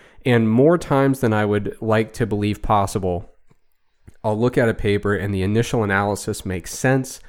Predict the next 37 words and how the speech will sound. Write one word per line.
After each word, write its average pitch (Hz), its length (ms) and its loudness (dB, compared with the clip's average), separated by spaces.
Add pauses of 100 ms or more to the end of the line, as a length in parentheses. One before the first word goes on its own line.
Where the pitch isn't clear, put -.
(200)
They - 100 -4
use 113 280 -2
the 117 120 0
right 110 220 2
model 104 380 0
more 101 240 0
or 95 60 -2
less. 117 400 -2 (540)
And 107 360 2
there's 107 240 0
a 104 60 -2
very 120 220 2
interesting 127 540 0
effect. 135 360 0
And 107 80 2
I'm 104 100 2
like, 107 240 -2
"Ooh, 247 280 2
let's 101 240 -2
dive 107 360 2
in 123 160 4
and 104 180 0
follow 107 380 2
up 202 160 0
on 95 140 0
this 92 240 -4
and 98 100 -6
figure 107 300 -2
out 104 180 0
what's 104 180 -4
causing 120 600 -2
this 98 220 -6
interesting 110 560 -2
interaction." 107 720 -2 (640)
And 131 480 2 (500)
the, 123 260 0
the, 120 300 -4